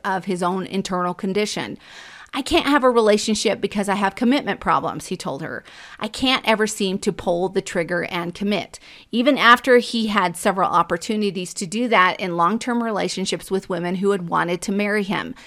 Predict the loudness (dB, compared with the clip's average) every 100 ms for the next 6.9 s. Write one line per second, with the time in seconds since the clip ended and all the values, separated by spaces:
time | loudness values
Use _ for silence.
0 | -20 -20 -10 2 6 8 6 4 2 4
1 | 2 4 2 2 0 0 -4 -8 -2 4
2 | 6 6 6 2 4 6 6 4 4 4
3 | 4 0 -4 0 0 0 -2 -4 -4 -2
4 | 0 2 0 -4 -14 -20 _ 4 6 6
5 | 2 2 2 2 0 0 2 0 0 -2
6 | 0 4 6 4 2 -2 0 -2